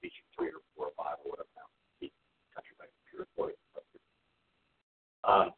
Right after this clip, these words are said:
by clicking it, you go into the main application. You've got some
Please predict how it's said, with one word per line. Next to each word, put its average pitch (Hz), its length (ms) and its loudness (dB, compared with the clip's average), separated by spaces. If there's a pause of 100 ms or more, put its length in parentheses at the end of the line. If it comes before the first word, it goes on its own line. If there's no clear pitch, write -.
(300)
by 95 140 8
clicking 104 360 4
it, 98 120 -2
you - 160 -20
go 92 120 6
into 90 120 0
the 87 160 -4
main 92 160 -2
application. 95 640 -2
You've - 240 -12
got - 160 2 (100)
some - 140 -6